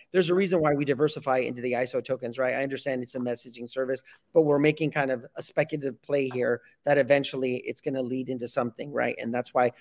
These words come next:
we invest in, like, um, H bar, Algorand, X R P, X T C, all of those, right? 'Cause we're making a speculative bet.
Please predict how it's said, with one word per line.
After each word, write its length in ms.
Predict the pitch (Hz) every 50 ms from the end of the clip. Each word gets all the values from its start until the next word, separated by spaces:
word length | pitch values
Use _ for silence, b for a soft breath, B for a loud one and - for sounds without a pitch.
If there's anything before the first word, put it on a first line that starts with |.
| b b b
we 140 | - 139 143
invest 440 | 135 120 113 147 147 143 - - -
in, 160 | - 123 123
like, 280 | 123 117 120 - _ _ _ _ _ _ _ -
um, 160 | 131 123 110 -
H 320 | 160 147 131 135 - -
bar, 280 | 131 123 120 110 104 -
Algorand, 640 | - 120 123 127 120 127 120 120 120 113 110 107 104 -
X 240 | - 131 127 - -
R 100 | 131 120
P, 540 | - - - 123 117 110 110 110 107 - - _ _
X 200 | - 147 - -
T 120 | - 139 120
C, 280 | - - 139 120 113
all 240 | 123 - - 135 127
of 100 | 123 110
those, 360 | 120 117 113 110 110 - -
right? 260 | 127 127 123 123 123 b b b b b b
'Cause 160 | - 135 127
we're 80 | 147 139
making 300 | 139 135 135 - 123 120
a 40 |
speculative 600 | 113 - - 123 117 - 123 117 117 117 107 - -
bet. 340 | - 120 117 - - -